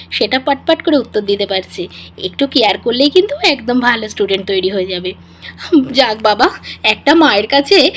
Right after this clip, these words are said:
সন্তানের সুনাম শোনা যে কত বড় ভাগ্যি, সেটাই বললাম। যাই হোক, তোমার হাতে তুলে দিয়েছি, তুমি ওকে মানুষ করে দেবে। একটু খাও না চা। না, না বৌদি, অন্য দিন খাবো, অন্য দিন সুদে আসলে তুলে দেবো,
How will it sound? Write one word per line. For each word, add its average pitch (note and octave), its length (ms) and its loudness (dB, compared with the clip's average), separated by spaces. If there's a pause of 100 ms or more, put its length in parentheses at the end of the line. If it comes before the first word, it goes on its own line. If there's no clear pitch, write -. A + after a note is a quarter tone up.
(120)
সন্তানের C4+ 540 4
সুনাম C4 360 2
শোনা D4+ 260 4
যে D#4+ 140 2
কত A#3+ 200 0
বড় C4 220 2
ভাগ্যি, C#4 520 2 (240)
সেটাই A#3 360 2
বললাম। G3 380 -4 (240)
যাই B3 300 2
হোক, G3+ 100 -8 (260)
তোমার A3+ 240 0
হাতে B3 200 0
তুলে B3+ 260 2
দিয়েছি, C4+ 360 0 (280)
তুমি C4 260 8
ওকে A3 160 -2
মানুষ F#3+ 300 -6
করে F#3 220 -2
দেবে। F#3 240 -4 (360)
একটু D#4+ 260 2
খাও G#4+ 260 0
না F4 160 2
চা। G3 300 -2 (500)
না, C#4+ 260 4
না G#3+ 120 0
বৌদি, G3+ 340 0 (280)
অন্য C#4+ 260 6
দিন G#3+ 160 2
খাবো, G3+ 360 -4 (220)
অন্য A3 260 -4
দিন C4+ 180 -2
সুদে C4+ 280 2
আসলে A3+ 320 2
তুলে G#3 240 -4
দেবো, G3+ 280 -6